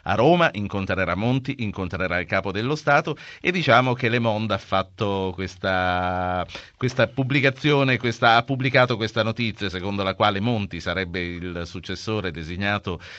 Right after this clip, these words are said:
di Juncker, che non aiuta molto, diciamo così,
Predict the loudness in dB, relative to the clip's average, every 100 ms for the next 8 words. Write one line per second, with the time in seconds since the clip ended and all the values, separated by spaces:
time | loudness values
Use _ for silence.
0 | -14 -6 -2 0 0 0 -2 -2 -6 -2
1 | -2 0 2 4 4 2 2 2 2 0
2 | -2 -4 -4 -4 0 0 0 -4 -6 -6